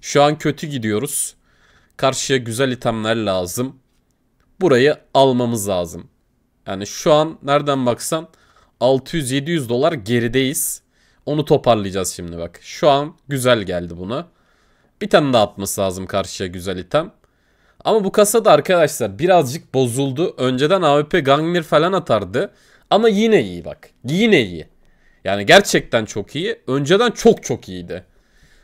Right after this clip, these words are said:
Ama bir de karşıyı kazanmamız lazım ya. Ben çok güzel itemler çıkartıyorum.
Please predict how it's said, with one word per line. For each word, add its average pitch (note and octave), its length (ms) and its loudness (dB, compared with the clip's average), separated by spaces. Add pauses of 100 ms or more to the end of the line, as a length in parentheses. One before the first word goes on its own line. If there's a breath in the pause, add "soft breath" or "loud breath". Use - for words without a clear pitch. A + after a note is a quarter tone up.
(140)
Ama G3 280 -12
bir G3 160 -2
de F3+ 160 -2
karşıyı D#3+ 460 -2
kazanmamız C#3+ 680 -4
lazım G2 340 -4
ya. F#2 140 -8
Ben D#3+ 120 0
çok F3+ 260 -8
güzel A2 220 -4
itemler F#2+ 420 -8
çıkartıyorum. F#2+ 580 -12